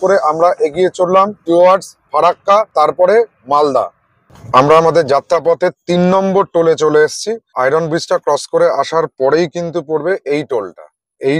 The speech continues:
টোলটা দিয়ে আমরা এগিয়ে চললাম ফারাক্কার দিকে।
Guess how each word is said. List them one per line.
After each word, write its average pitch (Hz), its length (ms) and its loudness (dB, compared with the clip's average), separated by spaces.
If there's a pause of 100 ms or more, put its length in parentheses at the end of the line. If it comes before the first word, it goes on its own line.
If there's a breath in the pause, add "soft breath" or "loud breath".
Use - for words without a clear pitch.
টোলটা 156 300 0 (120)
দিয়ে 151 200 -2 (320)
আমরা 143 220 -2 (300)
এগিয়ে 139 300 -4
চললাম 160 260 -2 (380)
ফারাক্কার 127 400 -4 (100)
দিকে। 87 200 -16